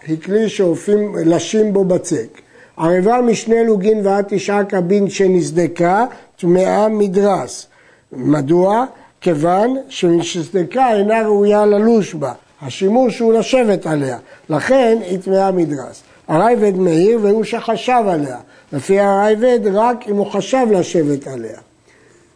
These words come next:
ושלמה, טמאה טמא מת, כי אף אחד לא יושב על ערבה שלמה, כי היא ראויה ללוש, או יקימו אותה, יגידו לו, "עמוד ונעשה מלאכתנו". והבאה במידה, טהורה מכלום, כי היא כבר לא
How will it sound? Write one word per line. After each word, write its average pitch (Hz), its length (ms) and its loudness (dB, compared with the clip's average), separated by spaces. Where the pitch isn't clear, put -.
ושלמה, 196 760 2
טמאה 170 380 0
טמא 202 240 0
מת, 247 340 2
כי - 140 -8
אף 180 200 -2
אחד 190 280 -2
לא 185 80 0
יושב 185 400 -2
על 180 120 0
ערבה 180 380 0
שלמה, 233 440 0
כי 202 100 -2
היא 196 80 4
ראויה 165 540 2
ללוש, 220 480 2
או 156 140 2
יקימו 180 560 0
אותה, 165 240 0
יגידו 175 260 0
לו, 196 160 4
"עמוד 220 320 2
ונעשה 185 420 0
מלאכתנו". 208 680 0
והבאה 151 500 0
במידה, 233 760 0
טהורה 196 420 2
מכלום, 196 600 0
כי 208 100 -2
היא 180 100 2
כבר 180 220 0
לא 180 180 2